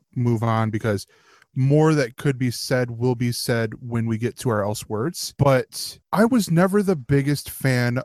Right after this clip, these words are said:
of Roseanne. I, it, it, it's weird because, and at the, like, I could probably watch it now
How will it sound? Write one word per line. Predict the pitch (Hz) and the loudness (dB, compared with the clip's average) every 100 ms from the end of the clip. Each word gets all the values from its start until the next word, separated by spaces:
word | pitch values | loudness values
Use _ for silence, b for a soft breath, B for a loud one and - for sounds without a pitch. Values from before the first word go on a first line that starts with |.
| - | -4
of | 120 117 110 110 | -2 0 -2 -2
Roseanne. | 110 107 143 175 85 - _ | -2 0 -2 -2 -6 -16 _
I, | 135 147 - _ - | 2 2 0 _ -2
it, | 170 - | -2 2
it, | 160 165 | 0 2
it's | 156 139 | 2 2
weird | 160 226 | 0 0
because, | 160 - 151 127 - | 0 0 0 -2 -4
and | 165 | -4
at | 165 175 | -4 -6
the, | - | -4
like, | 180 - | -4 -2
I | 190 | -2
could | 202 | 0
probably | 180 190 | 0 2
watch | 165 160 | 0 -2
it | 147 | -6
now | 123 120 113 127 151 165 | -6 -4 -2 0 -2 -4